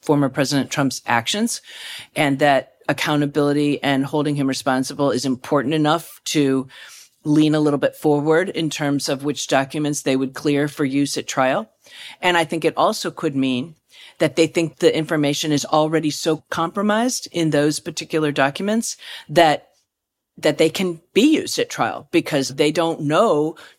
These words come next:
to whom the classified information has been shared, and they've maybe already had to change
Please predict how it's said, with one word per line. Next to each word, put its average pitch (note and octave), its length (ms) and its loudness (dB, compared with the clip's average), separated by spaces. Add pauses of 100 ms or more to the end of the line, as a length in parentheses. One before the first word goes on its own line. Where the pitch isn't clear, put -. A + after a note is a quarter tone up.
(140)
to E3+ 160 0
whom D#3+ 460 -2
the C#3+ 300 4
classified D#3 360 0
information C#3+ 460 -4
has C3+ 140 -6
been C#3+ 160 -2
shared, F#3 420 2
and D3 160 0
they've C#3+ 140 -2
maybe D3 260 0
already D3 320 0
had C#3 220 -2
to B2 160 -14
change D#3 440 -2